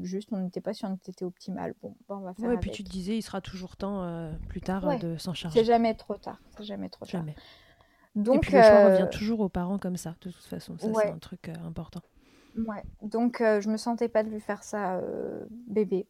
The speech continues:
Speaker 1: Donc, on l'a pas fait. Et puis, finalement, ça s'est bien passé. Et puis, on est toujours à dix-huit mois d'allaitement. J'ai toujours pas de douleur. Elle a toujours pas de gêne. Tout va bien.
Speaker 2: Et alors,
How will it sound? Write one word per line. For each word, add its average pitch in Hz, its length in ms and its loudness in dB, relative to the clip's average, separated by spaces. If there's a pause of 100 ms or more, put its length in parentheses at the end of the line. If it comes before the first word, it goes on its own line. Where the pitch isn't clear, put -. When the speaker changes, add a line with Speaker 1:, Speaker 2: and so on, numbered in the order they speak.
(160)
Speaker 1:
Donc, 226 160 -10
on 208 60 -2
l'a 185 120 -2
pas 180 160 -4
fait. - 220 -10 (160)
Et 226 100 -2
puis, 226 140 -10
finalement, 190 460 -6
ça 240 120 -6
s'est 208 160 -6
bien 185 180 -8
passé. 190 320 -8
Et 302 100 -2
puis, - 180 -12
on 190 100 -6
est 180 60 -8
toujours 202 320 -12
à 196 80 -6
dix-huit 190 380 -8
mois 185 160 -4
d'allaitement. 175 500 -8 (460)
J'ai - 80 -20
toujours - 240 -6
pas 170 120 -8
de 180 60 -8
douleur. 180 340 -4 (140)
Elle - 60 -6
a 202 40 -6
toujours - 220 -12
pas - 120 -8
de - 60 -16
gêne. - 180 -10 (680)
Tout 285 100 -6
va 202 140 8
bien. - 160 0 (500)
Speaker 2:
Et 185 60 -4
alors, 196 220 -2